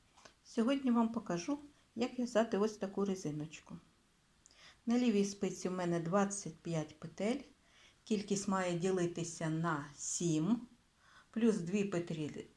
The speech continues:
петлі для симетрії і дві петлі кромочні. Так, на основі резинки два на п'ять. Тобто сперва пе-, перший ряд ми в'яжемо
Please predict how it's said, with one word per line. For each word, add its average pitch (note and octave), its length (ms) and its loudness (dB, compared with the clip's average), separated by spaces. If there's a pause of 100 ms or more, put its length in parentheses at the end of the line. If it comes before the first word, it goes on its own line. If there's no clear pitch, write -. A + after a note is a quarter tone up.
петлі D#3+ 380 -2
для D3 280 -2
симетрії C#3+ 1000 -2 (380)
і F3+ 100 -6
дві F#3 260 2
петлі B3+ 520 0 (220)
кромочні. D#3 840 -2 (1160)
Так, C#3+ 380 -6 (760)
на B3+ 280 4
основі B3 520 6
резинки G3+ 720 2 (840)
два F3+ 260 2
на A3+ 140 4
п'ять. D3+ 580 -4 (1400)
Тобто F3 420 0
сперва F3 680 0 (100)
пе-, F#3 200 4
перший G3 440 0
ряд F#3 260 2
ми F3 160 -4
в'яжемо E3 640 0